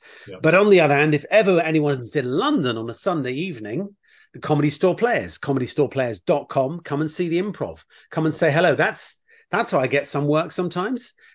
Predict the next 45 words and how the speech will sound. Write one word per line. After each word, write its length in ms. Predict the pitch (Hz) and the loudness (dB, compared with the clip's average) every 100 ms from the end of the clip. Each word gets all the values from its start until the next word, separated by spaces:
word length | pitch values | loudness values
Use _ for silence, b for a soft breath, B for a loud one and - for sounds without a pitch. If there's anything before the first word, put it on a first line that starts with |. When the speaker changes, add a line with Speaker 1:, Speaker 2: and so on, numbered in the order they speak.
| - | -4
Speaker 2:
And 140 | 156 | 0
that's 200 | 180 - | 0 0
what 80 | 170 | -2
a, 200 | 165 156 | 0 0
a 20 | |
lovely 260 | 165 208 170 | 2 2 0
thing. 240 | 151 131 | -2 -4
Sometimes 480 | - 175 151 156 139 | -4 -4 -4 -4 -4
people 220 | 151 135 | -6 -8
say, 140 | - | -6
"Oh, 120 | 233 233 | -4 -4
I 100 | 123 | -6
didn't 200 | 123 131 | -6 -4
know 80 | |
you 100 | 127 | -6
did 160 | 123 120 | -6 -6
this 160 | 117 123 | -6 -6
other 160 | 107 | -6
stuff." 400 | - 139 190 - b b b b _ | -6 -4 -6 -8 b b b b _
Or 520 | 185 160 147 135 139 - | 4 6 6 6 4 0
I 200 | 151 165 | -2 -2
s-, 320 | - - - - | -4 -12 -18 -6
in 120 | 175 | -2
a 60 | 180 | 0
workshop, 480 | 247 302 - - | 0 -2 -2 -6
I 100 | 107 | -6
say, 180 | 120 156 | -6 -6
"Come 180 | 151 240 | -4 -6
and 100 | 247 | -6
see 220 | - 302 | -4 -4
us." 180 | 160 - | -4 -6
And 100 | 127 | -6
they 60 | 131 | -6
go, 140 | 269 | -2
"Oh, 200 | 392 - | -2 -4
right. 380 | - 381 370 - b b b | -4 -4 -4 -8 b b b
I 100 | 139 | -6
can 160 | 147 165 | -2 0
see 200 | - 220 | 0 0
what 160 | 196 | 0
you're 100 | 190 | 0
talking 260 | 175 262 190 | -2 -2 -2
about, 140 | 123 | -4
how 180 | - 160 | -2 0
you 320 | 160 170 220 | 0 -2 -4